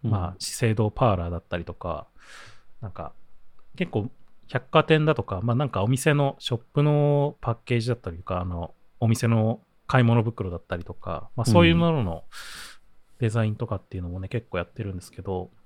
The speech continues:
Speaker 1: うん。
Speaker 2: なんかこう、文字を使ったテキスタイルデザインっていうのが、なんか結構中条さん、僕の中ですごくうまいなというか、すごく、す-、すごいなってよく見てて思っていて。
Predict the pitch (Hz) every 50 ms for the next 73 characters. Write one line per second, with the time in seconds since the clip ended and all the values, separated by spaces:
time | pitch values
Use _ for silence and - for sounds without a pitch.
0 | - - - - 127 110 104 98 92 87 82 175 160 - - 98 - - 101 95
1 | 95 95 90 92 - 131 127 180 247 262 - 277 202 - - - - - 110 -
2 | - - - 104 95 90 85 82 87 - - - 120 - - 131 - - - -
3 | 131 123 131 127 131 123 117 139 120 101 98 - 98 92 92 92 95 92 92 87
4 | 90 98 110 113 104 - - 85 78 78 - _ _ _ - _ - 143 - -
5 | 113 107 107 107 - 135 127 110 98 - - 92 87 85 101 - - - - -
6 | - - - - - 123 123 127 117 117 98 90 - - 127 120 - - 113 110
7 | 123 135 139 113 98 95 92 92 - - - 92 87 87 - - 98 87 82 85
8 | - - 113 117 117 - - - - - - 113 117 - - - - 123 117 156
9 | 160 120 95 92 90 90 90 - - 104 92 92 - - - - 123 - - -
10 | 101 87 80 - - - - - - 117 113 - 98 - - 95 90 95 90 -
11 | - - 85 82 - - - -